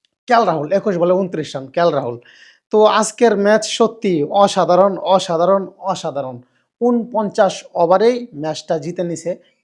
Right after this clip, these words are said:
টিম ইন্ডিয়া। এখানে আজকের, এ, ইনিংসে সবচেয়ে বেশি রান করছে কিং কোহলি। বিরাট কোহলি আমি জানি না যেখানেই যাওক, যেই টুর্নামেন্টে খেলতে যাক, যেখানে খেলুক, রঞ্জি ট্রফি খেলুক আর যাই খেলুক,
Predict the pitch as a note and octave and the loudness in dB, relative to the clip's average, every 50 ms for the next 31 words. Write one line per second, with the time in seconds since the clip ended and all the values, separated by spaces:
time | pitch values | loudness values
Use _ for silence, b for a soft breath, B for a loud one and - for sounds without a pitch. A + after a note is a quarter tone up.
0 | _ _ - F3 F3 E3 D#3+ E3+ D#3+ D3+ C3+ C3+ C3 A#2+ A#2+ - b b b b | _ _ -2 -2 -2 -2 -4 -4 -4 -4 -4 -4 -4 -4 -6 -10 b b b b
1 | b b b - F3+ - G3+ G#3 G#3+ G#3+ G3 F#3+ F#3+ - - - A3 G#3+ G#3 G3+ | b b b -4 0 2 2 4 4 2 2 0 0 -2 0 2 6 8 8 8
2 | G3 F#3 F3 F3+ F3+ F#3 F#3 F3+ F3+ G3 F#3+ G3+ G#3 G3+ F3 - A#3+ A#3+ B3 A#3+ | 8 6 4 0 0 0 0 0 -2 -2 -2 -2 -4 -4 -2 0 0 0 0 -2
3 | - G#3+ E3 - - - - B3 A3 A3+ G#3+ G#3 F#3 F3 F3 F3+ F3 G3+ F3+ - | -4 -6 -6 -6 -8 -2 0 2 2 2 0 -2 -2 -2 -2 -2 -6 -6 -8 -6
4 | - B3+ C4 b b b b b _ _ _ - G#3 G3+ F#3+ D#3+ E3+ E3+ D3+ C3+ | -12 -14 -14 b b b b b _ _ _ -2 -2 -2 -2 -4 -4 -4 -4 -6
5 | C3+ C3+ b b b b b _ - A3 C4+ C#4+ C#4 C#4+ - C4+ G#3+ G#3+ G#3 A3 | -8 -10 b b b b b _ -2 2 2 2 2 0 -2 -2 0 2 2 0
6 | G#3+ G#3+ G#3 A3 A#3+ G3 D#3 D3 C#3 B2 B2+ C3 D3 C#4 C#4 A#3 C4+ B3+ B3+ A#3+ | 0 0 0 0 0 0 0 -2 -6 -8 -10 -2 2 2 2 2 2 0 0 2
7 | F#3 E3+ F3 D3 - - b b b b _ - E3 D#3 G3 C#4+ D4+ D#4 D#4 D#4 | 2 2 2 2 0 -2 b b b b _ -20 -14 -6 2 6 6 8 8 6
8 | D#4 D4+ C#4+ - - B3 A#3 A3+ A#3 A#3 A#3 G#3+ A3+ A#3+ G3 A3+ A#3 A3+ A3+ A#3 | 4 0 -2 -2 -4 -2 -2 -2 -2 -2 -4 -2 -4 -4 -2 -4 -6 -4 -6 -2
9 | E3+ F#3 F#3 F#3 E3+ F#3 G#3+ F#3 G3+ F#3+ G3 F3+ - G3+ G3+ E3+ E3+ F#3 G3 F#3+ | 0 0 0 0 -2 -4 -2 -2 -2 -4 -4 -4 -2 -2 -2 -2 -4 -4 -4 -4
10 | G3 G3 G3+ F3+ D#3 E3+ D#3 F#3+ G3 A#3 C4 - - b b b b b b b | -6 -6 -6 -6 -6 -6 -4 -2 2 4 4 4 2 b b b b b b b
11 | - F#3 F#3+ F3+ D#3 D3+ D#3+ F3 F#3+ F#3+ - G#3+ G#3+ A#3 A3+ | 0 0 2 2 0 0 2 2 2 2 0 0 0 0 -2